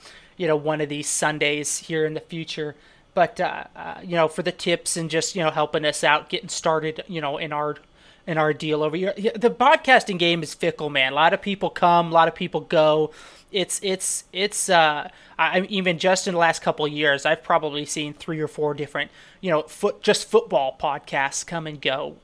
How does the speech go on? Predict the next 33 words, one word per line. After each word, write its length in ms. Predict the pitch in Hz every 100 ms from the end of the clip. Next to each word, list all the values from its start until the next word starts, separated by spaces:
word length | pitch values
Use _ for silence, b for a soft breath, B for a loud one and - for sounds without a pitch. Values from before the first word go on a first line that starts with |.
| 202
Um, 240 | 165 147
so 460 | 156 - 180 156 151 B B _
they've, 320 | 196 220 175
they've 220 | 196 214
really 160 | 262 208
stayed 300 | - 175 170
the 80 | -
course 320 | 170 156 170
over 160 | 156
there 100 | 151 143
at 40 |
Raiders 240 | 147 139 -
Fan 220 | 147 143
Radio. 320 | 147 143 135 135
Big, 260 | - 151 143 _
big 160 | 170 160
shout 280 | - 147
out 120 | 147 147
to 80 |
them, 340 | 151 139 139 139
and 160 | 135 160 b b
really 200 | 170 160
kinda 300 | 151 156 135
set, 500 | - - - 170 - b b
been 140 | - 214
a 40 |
good 180 | 180 170
role 240 | 151 160
model 260 | 156 147 143
for 200 | - 151
us 140 | 131 -
to 80 | 147
follow 540 | 143 131 127 123 123